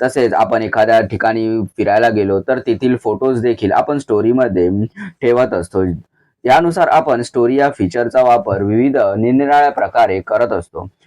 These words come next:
पण Instagram-ने आता एक नवीन अपडेट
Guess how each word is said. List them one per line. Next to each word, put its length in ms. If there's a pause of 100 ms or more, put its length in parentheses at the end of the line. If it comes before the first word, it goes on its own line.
पण 160
Instagram-ने 840 (100)
आता 460
एक 200
नवीन 380
अपडेट 420